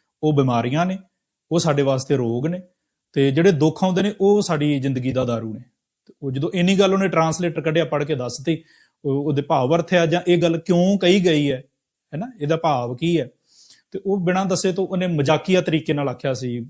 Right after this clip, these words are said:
ਉਹ ਗੁਰੂ, ਮਤਲਬ, ਉਹ ਗੁਰਬਾਣੀ ਪ੍ਰਤੀ। ਮੈਂ ਇਸ ਕਰਕੇ ਆਖਿਆ ਕਿ ਜਦੋਂ ਤੁਸੀਂ ਕਿਤੇ ਵੀ ਜਾ ਕੇ ਆਪਣਾ ਹਰ ਥਾਂ ਤੇ ਕਹਿ ਦੇਣਾ ਕਿ ਇਹ ਆਹ ਗੱਲ ਹੈ, ਤੁਸੀਂ ਆਪਣੇ ਤੌਰ ਤੇ ਚਰਚਾ ਕਰੋ। ਜੇ ਤੁਹਾਡੇ ਗੁਰਬਾਣੀ ਦੀ ਜਾਂ ਆਪਣੇ ਗ੍ਰੰਥ ਦੀ ਜਾਂ ਆਪਣੇ, ਅ, ਧਾਰਮਿਕ ਗੁਰੂਆਂ ਦੀ ਤੁਸੀਂ, ਅ, ਰਿਸਪੈਕਟ ਕਰਦੇ ਹੋ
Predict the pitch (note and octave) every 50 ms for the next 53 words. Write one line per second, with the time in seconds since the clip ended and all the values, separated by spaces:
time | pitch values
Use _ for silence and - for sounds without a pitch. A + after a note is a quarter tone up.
0 | - _ C#3+ B2+ A#2+ B2 B2 B2+ C#3+ C#3+ C#3+ C#3 C3+ C3+ C3+ C3+ - C3+ C3 B2
1 | C3 B2+ B2+ C3+ B2+ C#3 C3+ B2+ C3 B2+ B2+ B2 A2+ - A#2 - _ _ _ _
2 | _ _ _ _ - D#3 D3 - F#3+ F3+ F3 G3+ F#3+ - - G#3+ A3+ G3 G3+ F#3+
3 | F3 F#3+ G3 F#3+ F3 E3+ F#3+ - F#3+ E3 G3+ G3+ G3+ F3 F#3 E3+ D#3+ D3 F3 D#3+
4 | D#3+ - D#3+ D#3+ D#3 - _ _ _ _ _ - - D#3+ D3+ - E3 D#3 D#3+ D#3
5 | E3 D#3 D#3 D#3 D#3 D3+ D3+ D#3+ D#3 D#3+ D#3+ - E3+ D#3+ E3 - E3 D#3 D#3 D#3+
6 | D#3+ C#3 D3 C#3+ C#3 C#3 D3 D#3 - E3 D#3 G#3 - F3 E3 - - G#3+ G3+ G#3
7 | F#3+ - E3 D#3 D3+ C#3+ C#3+ - E3 D#3 D3+ - - _ _ - - C#3 B2 A#2
8 | - C3+ B2 - C#3 C3+ C3 C3 - _ _ _ _ _ - C3 B2+ C#3 C#3+ D3
9 | D#3 C3 B2+ C3+ C3+ B2 C#3+ C#3 B2+ A#2+ B2 B2+ C3 C#3+ D3+ D3+ E3 F3 F3+ F3
10 | - _ _ C#3+ C#3+ C#3+ C#3 - D3+ D3+ C#3 C#3 C#3+ D3 D3+ - - D3+ D#3+ D#3+
11 | D3+ E3 D3+ C3 - D3 C#3+ C#3+ C#3 - _ _ _ _ _ _ _ C#3 C3 C3
12 | - D3+ C#3 B2 A#2+ B2 B2 - C3 A#2+ B2+ B2+ C3 C#3 C#3 C3 C3+ C3+ C3 C3
13 | C3 C#3 C3 C#3 - - _ C3+ C3 B2+ B2+ B2+ A#2+ - - E3 E3 E3 - E3+
14 | - C#3+ B2+ A#2 B2 A#2